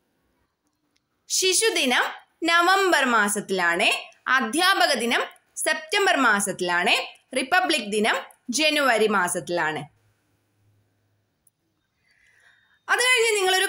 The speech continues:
കളിയാണ് പഠിച്ചത്. എന്ത് കളിയാണ്? പാമ്പും കോണിയും എന്നുള്ള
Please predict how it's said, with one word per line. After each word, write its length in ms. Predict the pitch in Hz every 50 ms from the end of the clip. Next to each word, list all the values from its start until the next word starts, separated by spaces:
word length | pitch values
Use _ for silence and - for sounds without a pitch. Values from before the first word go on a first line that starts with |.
| 392
കളിയാണ് 440 | 392 320 294 285 320 349 349 311 285 269
പഠിച്ചത്. 400 | 240 220 220 208 - 185 185 180 - - 208 - _ _ _ _ _ _ _ _ _ _ _ _ _ _ _ _ - 370
എന്ത് 140 | 370 349 403 359
കളിയാണ്? 380 | 359 349 349 339 330 320 302 302 311 311 285 -
പാമ്പും 480 | - 269 208 185 214 240 262 277 359 392 370 359
കോണിയും 400 | 359 359 349 339 339 339 339 330 339
എന്നുള്ള 260 | 320 311 320 311 302